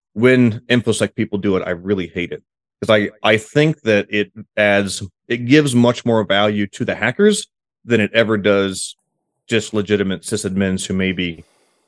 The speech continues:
late on, on patching. And I know that that's how you get street cred in the InfoSec community is you,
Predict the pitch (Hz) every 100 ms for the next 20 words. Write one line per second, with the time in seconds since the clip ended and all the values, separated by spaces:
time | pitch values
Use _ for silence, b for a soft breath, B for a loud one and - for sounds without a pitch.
0 | _ 104 101 - 95 85 82 - 92 -
1 | 92 - 135 139 - 131 127 139 165 143
2 | 131 131 131 123 110 107 - 113 117 -
3 | 107 101 98 104 101 101 107 - 107 -
4 | 110 95 98 98 98 95 - 98 92